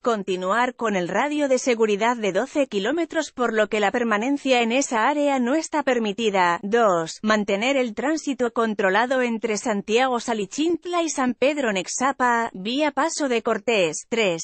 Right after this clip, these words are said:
A las autoridades de protección civil, mantener sus procedimientos preventivos, de acuerdo con sus planes operativos. Cuatro. A la población, estar atenta a la información oficial que se difunda.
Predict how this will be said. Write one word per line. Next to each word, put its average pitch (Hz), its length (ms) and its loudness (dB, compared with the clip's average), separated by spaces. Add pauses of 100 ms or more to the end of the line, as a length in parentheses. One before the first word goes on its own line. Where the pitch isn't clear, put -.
(100)
A 220 100 2
las 220 240 2
autoridades 226 800 0
de 226 100 0
protección 220 640 -2
civil, 214 600 0
mantener 254 520 0
sus 240 240 -6
procedimientos 214 920 0
preventivos, 220 840 -2
de 185 220 -2
acuerdo 247 540 0
con 240 180 -2
sus 185 240 -8
planes 285 480 0
operativos. 214 840 0
Cuatro. 185 560 0
A 226 120 2
la 208 120 0
población, 233 800 0
estar 202 360 -2
atenta 302 500 0
a 277 60 0
la 262 100 0
información 233 720 -2
oficial 262 640 -2
que 262 80 -4
se 233 160 -4
difunda. 190 800 -2